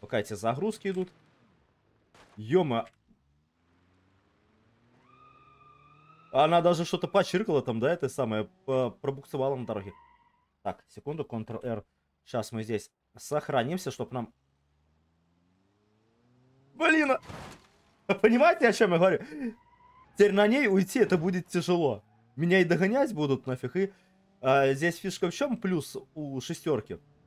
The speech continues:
То, что скорость небольшая, да, её как, как бы могут догонять, но ещё пока видно только, кто спереди, кого сзади не видно. И на ней можно по бездорожью, в принципе, куда-нибудь уезжать.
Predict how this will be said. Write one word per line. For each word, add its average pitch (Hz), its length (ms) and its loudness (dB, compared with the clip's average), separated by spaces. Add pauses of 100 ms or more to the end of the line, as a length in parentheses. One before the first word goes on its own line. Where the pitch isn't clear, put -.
(1500)
То, 196 160 6
что 160 1040 2 (840)
скорость 165 300 -2
небольшая, 175 380 -2
да, 127 140 2
её 113 200 0
как, 110 240 -12
как 117 180 -4
бы 135 80 -2
могут 110 300 -4
догонять, 110 340 -6
но 113 60 -6
ещё 113 180 -8
пока - 340 -4 (360)
видно 147 220 -6
только, 143 220 -6
кто 156 140 -6
спереди, 113 340 -4
кого 110 160 -6
сзади 113 440 -6
не 135 200 -8
видно. 117 320 -6
И 190 380 -8
на 160 140 -4
ней 214 140 -2
можно 185 240 -4
по 165 100 -12
бездорожью, 151 540 -4
в - 40 -14
принципе, 147 400 -12
куда-нибудь 139 560 -8
уезжать. 127 520 -6